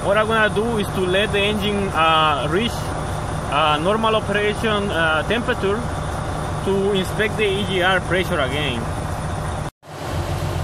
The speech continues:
Okay, the engine temperature is around two hundred degrees. Uh, so the E G R is open and we have the E G R flow. This is a normal flow.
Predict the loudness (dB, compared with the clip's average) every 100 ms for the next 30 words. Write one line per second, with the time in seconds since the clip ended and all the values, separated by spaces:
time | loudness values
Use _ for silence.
0 | -2 -2 0 0 2 2 2 0 2 2
1 | 0 0 0 0 0 0 2 2 2 4
2 | 2 2 2 4 4 4 2 2 0 0
3 | 0 0 0 -2 -2 -2 -2 -2 -2 -2
4 | -2 -4 -2 -2 -2 -2 2 4 6 4
5 | 2 0 2 4 4 2 2 2 2 2
6 | 4 4 2 2 2 0 0 0 -2 -2
7 | -2 -2 -2 0 0 4 2 2 0 0
8 | 0 2 2 2 0 0 0 -2 -4 -2
9 | -2 0 2 2 2 2 2 2 0 2
10 | 2